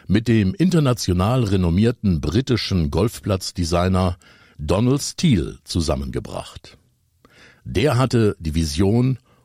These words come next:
hoch in den Bergen über dem beliebten Touristenort Paphos an Zyperns Südwestküste den ersten Golfplatz auf der drittgrößten Mittelmeerinsel zu bauen.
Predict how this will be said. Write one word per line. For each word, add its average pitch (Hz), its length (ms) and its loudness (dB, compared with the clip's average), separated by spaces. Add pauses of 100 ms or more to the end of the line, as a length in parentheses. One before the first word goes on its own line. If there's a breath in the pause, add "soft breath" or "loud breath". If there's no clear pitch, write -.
hoch 165 360 4
in 107 100 -2
den 78 160 -2
Bergen 113 640 0
über 92 220 0
dem 90 160 0
beliebten 104 480 0
Touristenort 101 840 -2
Paphos - 760 -4 (300 soft breath)
an 78 360 -2
Zyperns 87 540 0
Südwestküste 85 1120 -2 (580 loud breath)
den 95 120 0
ersten 151 500 -2
Golfplatz 95 840 -2
auf 78 200 -2
der - 140 -2
drittgrößten 82 1000 -2
Mittelmeerinsel 80 1000 -2
zu - 240 -2
bauen. 85 380 -4